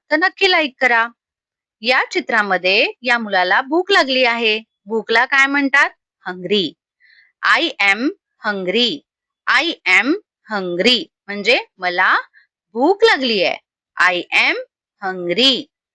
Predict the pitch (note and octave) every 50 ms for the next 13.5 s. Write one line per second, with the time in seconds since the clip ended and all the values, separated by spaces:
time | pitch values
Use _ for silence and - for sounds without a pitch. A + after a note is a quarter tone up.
0 | _ _ _ _ _ _ _ _ _ _ - G#3 A3+ B3+ F4 - - G4 C4 -
1 | B3+ A3+ G#3 G3 F#3+ F3+ F3+ F#3 F#3+ F#3 F3+ F3+ F3 E3 D#3+ - B3+ C4+ - -
2 | G#4 G#4 - - G4+ F4 - D4 C#4 C#4 C4+ B3+ G#3 A3+ A3 - - _ F3+ D#3
3 | - - - _ _ _ _ _ _ _ _ _ _ - G#3 G#3+ A3+ C#4 F4 -
4 | _ C#4 G#3+ G3+ - G3+ G#3 A3 A#3+ B3+ C#4 D4 C#4+ D4 D4+ D#4 D#4 D4+ C#4+ -
5 | D#4+ G#4+ B4+ - _ _ _ _ - A3 F#3+ F3 F3 F3+ G3+ A3 A3 G#3 G3 F3+
6 | D#3 C3+ C3+ - _ _ _ _ _ _ _ _ - G#3 A#3 B3+ E4 E4+ - -
7 | - F#3 F3 E3+ F#3 A3 D4 A4+ - _ _ _ _ _ A3 F#3 E3 E3 E3 F3+
8 | G#3+ A#3+ A#3 G#3+ F3+ D#3+ C#3+ - - _ _ _ _ _ _ _ _ _ F#3 G3
9 | G3+ G#3 B3 E4 E4 - - _ G3+ F3+ F#3 F3+ G3+ A#3+ D#4+ G#4+ - _ _ _
10 | _ _ - F#3 E3+ D#3+ E3 E3+ F#3+ G#3+ A3 G#3+ G3 F3 D3 - - _ - E3
11 | F3 E3 F3 F#3 F#3+ F#3+ F#3+ G3+ A#3 D4 G#4 A#4+ - _ _ _ _ _ _ _
12 | G3+ F3+ - - G#3 A#3+ D#4+ F#4 E4+ D4 C4 A#3+ A3 F#3 D#3 - - _ _ _
13 | _ _ _ _ - - F#3+ G3 G#3 G3+